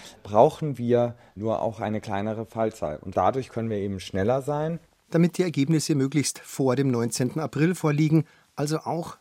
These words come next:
Speaker 2: bevor zum Beispiel über eine Verlängerung oder eine Lockerung der Ausgangsbeschränkungen entschieden wird.
Speaker 1: Die Entscheidung treffen andere, aber wir wollen eben so schnell wie möglich Daten dazu liefern.
Speaker 2: Befragt wird in einem leeren Schulhaus in der Gemeinde Gangelt,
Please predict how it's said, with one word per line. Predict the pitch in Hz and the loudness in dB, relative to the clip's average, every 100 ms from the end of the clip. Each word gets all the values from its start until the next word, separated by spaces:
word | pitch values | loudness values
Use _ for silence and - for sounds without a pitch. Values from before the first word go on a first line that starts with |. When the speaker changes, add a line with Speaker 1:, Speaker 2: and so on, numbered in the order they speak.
| - | -6
Speaker 2:
bevor | 147 143 156 | -4 -4 -6
zum | - | -6
Beispiel | 151 131 151 - 160 | -6 -4 -4 -2 -2
über | 123 | 0
eine | 110 101 - | -2 -2 -6
Verlängerung | 90 85 123 170 165 139 | -8 -4 -2 0 0 0
oder | 127 135 | -2 0
eine | 131 | -2
Lockerung | 110 139 - 143 127 139 | -2 -6 -4 -2 -2 -2
der | 165 - | -2 -4
Ausgangsbeschränkungen | 131 - 127 110 - 107 98 92 - 101 95 - | -6 -4 -2 -2 -2 -4 -2 -4 -6 -4 -4 -4
entschieden | 135 - 127 107 87 | -4 -2 -2 -2 -2
wird. | 80 - - - | -8 -12 -20 -20
Speaker 1:
Die | - 98 | -8 -6
Entscheidung | 90 - 101 113 135 | -6 -2 0 2 0
treffen | - 117 113 | 0 -2 -2
andere, | 76 110 139 113 95 92 | -2 0 0 0 0 0
aber | 69 104 95 | -2 -4 -4
wir | 113 107 | -2 0
wollen | 107 104 101 | 0 -2 -2
eben | 85 98 95 | -6 -6 -6
so | 95 | -6
schnell | 104 95 | -2 -2
wie | 98 | -2
möglich | 98 90 107 - - - - | -6 -8 -10 -12 -18 -20 -12
Daten | - 95 - 90 | -2 0 0 -4
dazu | 82 - 104 | -6 -6 -6
liefern. | 85 78 - 67 69 _ _ _ - | -6 -8 -14 -16 -20 _ _ _ -4
Speaker 2:
Befragt | 117 - 107 175 - 185 | -4 -4 -8 -8 -4 -2
wird | 175 | 2
in | 165 | 2
einem | 151 160 | 4 2
leeren | 113 113 143 | 2 0 0
Schulhaus | 151 - 165 151 143 135 117 | -2 -2 -2 -2 -2 -2 0
in | 117 | 0
der | 123 | 0
Gemeinde | 131 113 139 151 | -2 0 -2 -2
Gangelt, | 110 143 165 | 0 4 2